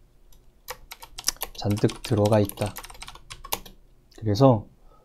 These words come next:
전체적인 순환매 이후, 어, 조정이 하나 둘씩 나타나면, 어, 힘이,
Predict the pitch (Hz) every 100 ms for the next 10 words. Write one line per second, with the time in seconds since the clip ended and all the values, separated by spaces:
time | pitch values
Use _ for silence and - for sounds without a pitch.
0 | - - 120 147 147 139 139 139 139 139
1 | - 160 156 143 147 143 139 143 156 165
2 | 165 - - 123 107 110 120 170 185 196
3 | - - - - - - - - - -
4 | - - 95 95 - - - - 110 117
5 | 113 127 180 190 - - - - 135 127
6 | 127 123 107 104 104 - - - - -
7 | - - - 139 156 - - - - 107
8 | - - - - 131 135 131 110 101 104
9 | 139 185 196 - - - - - - -
10 | - 110 104 101 - - - - - -
11 | - - - _ - - - - - -
12 | 170 143 127